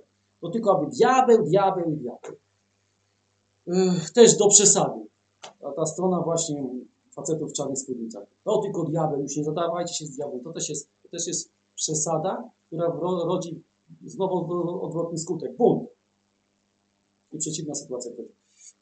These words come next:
No, mówiłem, że jest długo. Miało być długo. Życzę wszystkim powodzenia.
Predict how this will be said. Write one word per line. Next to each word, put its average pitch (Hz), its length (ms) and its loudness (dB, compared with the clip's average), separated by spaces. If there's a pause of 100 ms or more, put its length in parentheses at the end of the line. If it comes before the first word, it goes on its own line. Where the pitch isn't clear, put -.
(480)
No, 190 160 2
mówiłem, 156 260 0
że 135 80 -4
jest 127 200 -4
długo. 160 460 0 (840)
Miało 113 160 -10
być 113 160 -12
długo. 104 380 -14 (1400)
Życzę - 240 0
wszystkim 151 340 -4
powodzenia. 123 800 -10